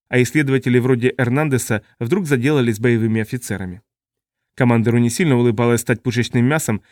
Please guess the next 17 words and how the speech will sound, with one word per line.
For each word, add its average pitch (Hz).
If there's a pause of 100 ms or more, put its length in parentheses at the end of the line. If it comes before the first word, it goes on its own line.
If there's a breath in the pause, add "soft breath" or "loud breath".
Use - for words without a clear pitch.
(120 soft breath)
поэтому 127
отсутствие 123
на 120
орбите 120
Шолинов 120
было 165
лучшей 131
новостью 120
за 113
последнее 110
время. 95 (440)
Если, 127
конечно, 127
их 117
тут 117
действительно 113
нет. 92